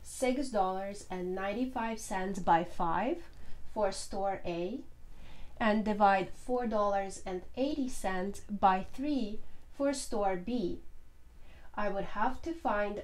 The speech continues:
the price per one flag in each store and then compare the two prices in order to find out how much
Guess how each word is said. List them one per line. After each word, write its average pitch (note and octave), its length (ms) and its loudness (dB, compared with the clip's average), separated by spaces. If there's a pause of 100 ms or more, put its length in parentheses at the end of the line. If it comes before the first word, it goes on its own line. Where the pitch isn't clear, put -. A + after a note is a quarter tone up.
the G3 160 0
price A3+ 800 0 (340)
per D4+ 300 6
one G#3+ 360 0
flag G3+ 580 -2 (120)
in G3+ 240 -4
each G3+ 240 -6
store G#3+ 540 2 (280)
and C4 200 4
then C#4+ 160 4
compare A#3+ 800 0 (180)
the G#3+ 140 -2
two G#3+ 300 -4
prices B3 760 2
in G#3 180 -6
order G3 220 -2
to F#3 160 -6
find F#3 360 -4
out A#3+ 360 2 (380)
how D#4 180 6
much G#3+ 480 2